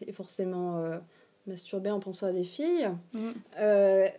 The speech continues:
Speaker 1: mais le souci, c'est que dans ma vie, j'en ai croisé une seule qui m'a fait, euh, un état, euh,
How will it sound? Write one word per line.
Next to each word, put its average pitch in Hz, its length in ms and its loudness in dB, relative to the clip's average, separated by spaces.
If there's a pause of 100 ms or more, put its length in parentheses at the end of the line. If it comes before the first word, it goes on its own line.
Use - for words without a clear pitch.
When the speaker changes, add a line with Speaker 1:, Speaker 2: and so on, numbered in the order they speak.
(140)
Speaker 1:
mais 277 260 4
le 302 100 4
souci, 262 520 -4
c'est 233 200 -4
que 220 140 -2
dans 196 180 2
ma 202 180 2
vie, 262 360 0
j'en 214 160 -2
ai 208 80 0
croisé 196 400 -2
une 254 160 0
seule 214 400 -4 (320)
qui - 140 -6
m'a 190 120 0
fait, 185 260 0
euh, 170 420 2 (180)
un 185 80 -6
état, 185 300 -4
euh, 170 240 -4